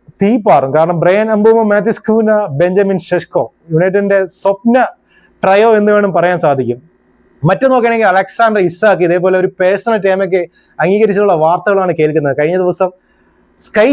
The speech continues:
ജർമ്മനിയൊക്കെയാണ് റിപ്പോർട്ട് ചെയ്യുന്നത്. അത് എത്രമാത്രം യാഥാർത്ഥ്യമാണെന്നറിയില്ല. കാരണം ഫ്ര-, ഫാബ്രിസോ റൊമാനയോ ഡാവിൻ ഓൺസിനോ ഒന്നും ഒഫീഷ്യലായിട്ടൊന്നും റിപ്പോർട്ട് ചെയ്തിട്ടില്ല. ചില സോഴ്സിൽ നിന്ന് മാത്രമേ ആ വാർത്ത കേൾക്കുന്നത്. അഞ്ച് വർഷം എന്ന് പറയുന്നവരുണ്ട്, ആറ് വർഷം എന്ന്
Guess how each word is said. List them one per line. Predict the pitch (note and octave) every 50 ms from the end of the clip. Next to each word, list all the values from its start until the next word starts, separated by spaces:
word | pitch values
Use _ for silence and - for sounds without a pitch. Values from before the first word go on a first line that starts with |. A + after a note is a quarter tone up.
| A3+ B3+
ജർമ്മനിയൊക്കെയാണ് | A#3 A#3+ B3 C4+ C4 C4 C4 G#3 B3+ B3 A#3+ A#3+ A3 G#3
റിപ്പോർട്ട് | - G#3 A#3+ A#3+ G#3 A#3+
ചെയ്യുന്നത്. | A3+ G#3+ G3 E3
അത് | F#3 G#3+ G3
എത്രമാത്രം | G3+ A3+ A3+ A3+ B3 A#3 A#3+ A#3 G3+ F#3
യാഥാർത്ഥ്യമാണെന്നറിയില്ല. | F#3 G3 F#3+ A3+ G3+ F#3+ B3 A3 A3+ A3+ A3+ A3 G#3+ F#3+ F#3+ E3 E3+
കാരണം | E3+ F3+ E3+ -
ഫ്ര-, | - D#3+ D#3+ E3+ - D#3 C#3
ഫാബ്രിസോ | D#3+ D3+ D3+ F#3+ F#3+ E3 G#3 G3 F#3
റൊമാനയോ | - F#3 F#3+ G3 G3 G3 G3 G3 G3 F#3+ F#3 D#3+ D3
ഡാവിൻ | E3 E3 F3 G3 G3+ G3 F#3
ഓൺസിനോ | F#3 F#3+ - - G3+ G#3+ G#3 F#3+
ഒന്നും | G3 G3+ G#3 G#3 G3+ G#3 _ _ _ _ _ _ _ -
ഒഫീഷ്യലായിട്ടൊന്നും | E3 D#3 - E3+ F3+ A3+ A#3 A3+ A3 A3+ A3+ G3 F#3+
റിപ്പോർട്ട് | F#3+ - A#3 A#3 A#3 A#3
ചെയ്തിട്ടില്ല. | A3 A3 A3 A#3 G3+ A3 G3 G3 G3 G3 - _ _ _ _ - -
ചില | G#3+ A3+ C4+ C4+ C4+
സോഴ്സിൽ | G3+ G#3 A3 A3 A3 C4+ B3
നിന്ന് | A#3+ A#3+ A#3+ A3 G#3
മാത്രമേ | G#3 G3+ A3 A3 A3 G#3
ആ | G#3 G3 G3+ - E3+
വാർത്ത | E3+ F3+ F#3+ - A3 F3
കേൾക്കുന്നത്. | F3+ F#3 G3 G3 G3 F3+ F3 F3+ F3 D#3+
അഞ്ച് | D3+ D#3 F3 F#3 A3+ G#3+
വർഷം | G#3+ G3+ - - A#3
എന്ന് | A#3 A3+ A3
പറയുന്നവരുണ്ട്, | G#3 G#3 A3 A3 A3+ A3+ A3 A3 G#3+ G#3+ G#3+ G#3+ - _ - - - _ - E3+ F3
ആറ് | F#3+ A3 A#3+ A#3+ A#3
വർഷം | A3+ G3 - A#3 A3+
എന്ന് | A3